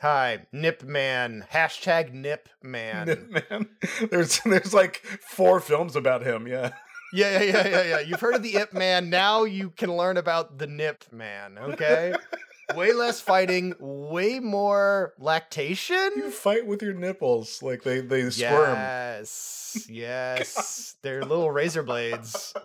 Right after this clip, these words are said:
Speaker 1: Slice my enemies to death.
Speaker 2: Or, like, they're like the flying guillotine. They just shoot out razor wire,
Speaker 1: Oh.
Speaker 2: yeah.
Speaker 1: Do yourself a favor and go watch The Flying Guillotine,
Speaker 2: Oh,
Speaker 1: everybody.
Speaker 2: yes. Master of the Flying Guillotine.
Speaker 1: Excellent,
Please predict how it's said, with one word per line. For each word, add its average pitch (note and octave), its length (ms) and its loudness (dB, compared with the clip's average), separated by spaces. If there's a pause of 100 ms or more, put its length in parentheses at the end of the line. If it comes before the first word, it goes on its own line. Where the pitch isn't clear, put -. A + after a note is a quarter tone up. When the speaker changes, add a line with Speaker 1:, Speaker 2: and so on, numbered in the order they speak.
(680)
Speaker 1:
Slice - 560 0
my C3+ 180 -2
enemies C#3+ 360 -4
to G#2+ 80 -16
death. C3+ 320 2
Speaker 2:
Or, F3+ 200 6
like, F3+ 220 6
they're F#3 160 4
like F#3+ 160 6
the F#3 80 0
flying F#3+ 340 4
guillotine. C#3 680 0
They A#2+ 120 -4
just B2 180 -6
shoot D3+ 260 -6
out D3+ 260 4
razor C3+ 300 0
wire, C3+ 340 -4
Speaker 1:
Oh. A#2 40 -6
Speaker 2:
yeah. A#2+ 320 0 (580)
Speaker 1:
Do E3+ 100 -2
yourself A#3+ 400 2
a A3 40 -12
favor F3 400 -2
and D#3 100 -6
go E3 140 2
watch D#3+ 260 2
The D#3 80 -6
Flying C#3+ 320 -2
Guillotine, A2+ 680 -12
Speaker 2:
Oh, - 220 -12
Speaker 1:
everybody. G#2+ 400 -4
Speaker 2:
yes. F#2+ 180 -16
Master A#2 360 -4
of A#2+ 40 -4
the A#2+ 60 -2
Flying A2 260 -8
Guillotine. E3+ 140 2
Speaker 1:
Excellent, D3+ 600 -4